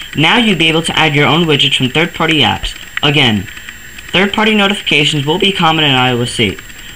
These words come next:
Also, the all and missed category in notifications will become unified into just notifications, and then you'd have your Today's tab to the left. In I O S eight,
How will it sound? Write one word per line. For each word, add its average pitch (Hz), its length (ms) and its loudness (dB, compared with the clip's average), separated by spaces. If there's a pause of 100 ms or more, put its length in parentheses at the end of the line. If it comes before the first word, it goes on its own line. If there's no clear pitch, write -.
(180)
Also, 151 440 2
the 139 200 0
all 180 380 2 (140)
and 151 180 0
missed 160 320 0
category 131 560 2
in 120 80 2
notifications 120 600 0
will 131 100 -4
become 131 260 0
unified 131 580 0
into - 220 0
just 147 220 0
notifications, 139 840 0 (320)
and 147 100 2
then 165 120 4
you'd 180 80 2
have 160 160 2
your 147 140 0
Today's 143 360 2
tab 110 300 0
to - 120 -8
the 117 60 -2
left. - 460 -4 (1800)
In 165 120 4
I 240 160 4
O 277 60 4
S 254 140 2
eight, 170 260 2